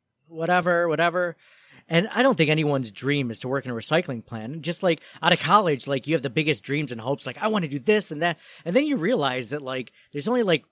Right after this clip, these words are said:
like, two of those jobs out <laughs> there. And then, like, you have to, you have to make do with the jobs that are actually out there. But I, since I was in college, I'm just like, they're like, "Oh, what do you wanna do, uh, after college?" What they're really looking for me to say is, "I would like a job,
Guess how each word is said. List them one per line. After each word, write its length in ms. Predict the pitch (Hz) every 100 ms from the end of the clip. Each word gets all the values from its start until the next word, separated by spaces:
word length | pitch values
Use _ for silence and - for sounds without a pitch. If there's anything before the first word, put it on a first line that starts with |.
| _ _ _ _ _
like, 240 | 131 143 -
two 180 | - 208
of 60 |
those 160 | 160 135
jobs 340 | 127 143 131
out 200 | 123 117
<laughs> 280 | - - -
there. 100 | 226
And 120 | 208 185
then, 120 | 214
like, 220 | 185 139
you 100 | 156
have 160 | 156 -
to, 180 | 143 120 _ _
you 80 | -
have 80 | 233
to 80 | 165
make 220 | 156 120
do 140 | 147 139
with 120 | 117
the 80 | 113
jobs 280 | 135 131
that 80 | 120
are 120 | 117
actually 440 | 131 127 131 123 117
out 180 | 104 -
there. 140 | 98 _ - - -
But 80 |
I, 120 | 170 202
since 200 | 170 160
I 100 | 208
was 120 | 139
in 100 | 131
college, 340 | 160 170 123
I'm 120 | 131
just 160 | 127 123
like, 260 | 127 120 165
they're 100 | 180
like, 140 | 226
"Oh, 120 | 330
what 120 | 147
do 60 | 160
you 60 | 214
wanna 220 | 214 214
do, 300 | 185 269 247
uh, 200 | 143 123 _ _ _ -
after 260 | 165 196
college?" 460 | - 185 208 123 - _ _
What 160 | 135
they're 140 | 160 143
really 260 | 160 208
looking 460 | 135 120 202 262 151
for 260 | - 131 120
me 140 | 127
to 100 | 113
say 340 | - 120 110 127
is, 340 | 143 139 127 _ _ _ -
"I 140 | 254
would 140 | 175
like 220 | 117 147 - _ _ _ -
a 80 | 135
job, 440 | 123 135 143 151